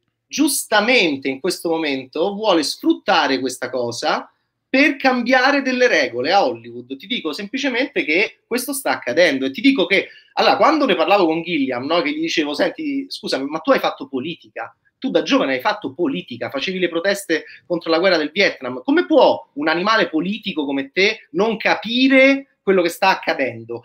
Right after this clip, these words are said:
Che queste signore si sono rotte le ovaie e stanno utilizzando questa cosa per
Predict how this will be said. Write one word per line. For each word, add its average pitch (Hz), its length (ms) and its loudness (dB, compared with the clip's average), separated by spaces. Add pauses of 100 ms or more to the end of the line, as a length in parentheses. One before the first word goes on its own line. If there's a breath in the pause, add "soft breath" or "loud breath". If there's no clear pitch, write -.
(120 loud breath)
Che - 120 -20
queste 277 260 -2
signore 190 500 0
si - 100 -12
sono 143 220 -4
rotte 226 260 -2
le 139 120 2
ovaie 123 680 0 (220 loud breath)
e 202 100 2
stanno 202 380 2
utilizzando 180 1200 -2 (160)
questa 165 400 0
cosa 185 640 0 (220 soft breath)
per 269 200 6